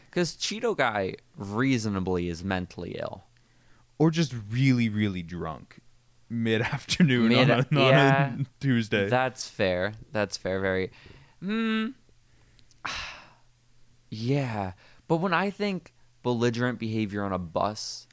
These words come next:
Speaker 1: I'm thinking mental illness, you know?
Speaker 2: I don't know. The pissing himself part sounds more like heavily
Speaker 1: Ooh.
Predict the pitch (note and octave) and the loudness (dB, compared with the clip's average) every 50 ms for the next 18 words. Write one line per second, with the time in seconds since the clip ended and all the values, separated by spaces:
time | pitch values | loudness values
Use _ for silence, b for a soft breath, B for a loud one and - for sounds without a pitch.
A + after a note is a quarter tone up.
0 | - - G2+ A2 A#2 A2 - A#2 G2 - G#2 G2 F#2 F#2 F#2 F2+ - F#2+ - - | -10 -6 -4 -4 -4 -4 -4 -6 -6 -6 -8 -8 -8 -8 -8 -8 -10 -10 -12 -12
1 | - - - - - - - - - - - - _ - - A2+ A2 G#2+ G#2+ G#2+ | -12 -14 -14 -14 -16 -16 -14 -14 -14 -14 -16 -20 _ -10 -6 -2 -2 0 0 -2
2 | A2 A#2 A2+ - _ _ _ _ - _ _ _ _ _ _ _ _ _ _ _ | -2 -4 -8 -12 _ _ _ _ -20 _ _ _ _ _ _ _ _ _ _ _
3 | _ b b b b b b b b b b b - _ _ - - - C3+ D3+ | _ b b b b b b b b b b b -20 _ _ -16 -4 0 2 2
4 | D#3+ D#3+ D3 C3 C3 C#3 C3 - - E3+ E3+ - - G#3 G#3 G#3 F#3+ - - G#3 | 4 2 2 0 -2 -4 -6 -4 -4 -4 -2 -2 -2 -2 -2 -2 -2 0 2 2
5 | G3+ F#3+ - - G#3 G3+ G3+ F#3 - - - - - - C#3+ C#3 C#3+ B2 C#3 C3+ | 2 0 0 2 2 4 4 2 0 -4 -10 -8 -2 0 0 2 2 0 0 2
6 | C3 C3 C3 B2 A#2+ A2+ G#2+ G2 - - - _ _ _ _ _ - - b b | 2 2 2 4 2 2 2 0 -4 -8 -16 _ _ _ _ _ -20 -20 b b
7 | b b b b b _ - A2 A2 A2 A2+ A2+ A#2 A#2 A2+ - A2+ A2 G#2+ - | b b b b b _ -8 -6 -2 -2 0 0 2 2 2 2 2 2 2 2
8 | B2 A#2 | 2 2